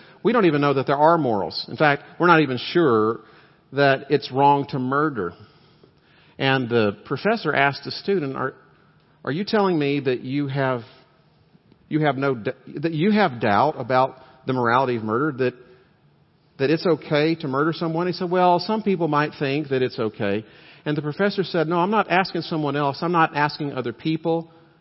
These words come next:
I'm asking you. Do you seriously doubt that murder is wrong for everyone?" The student paused for a moment and then he said, "Well, no, actually, I, I don't doubt that."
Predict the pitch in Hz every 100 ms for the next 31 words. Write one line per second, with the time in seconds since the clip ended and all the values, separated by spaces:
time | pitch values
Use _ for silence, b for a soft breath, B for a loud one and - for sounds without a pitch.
0 | b b 160 185 180 170 - 165 160 180
1 | 226 78 - _ _ _ _ _ _ _
2 | _ _ b b b b b 131 190 185
3 | 165 165 180 233 262 165 117 113 107 -
4 | - - - - - 262 220 170 135 120
5 | - 165 160 185 180 127 107 - - b
6 | b b b 170 175 160 175 208 220 147
7 | 139 175 160 135 139 151 175 160 131 139
8 | 135 165 160 165 156 131 107 87 87 -
9 | _ _ _ _ _ _ _ _ _ _
10 | _ _ _ - - 185 156 143 202 170
11 | 147 - 151 151 147 143 139 143 131 147
12 | 143 147 156 180 156 165 - 139 143 147
13 | - 131 127 147 - 98 87 - 82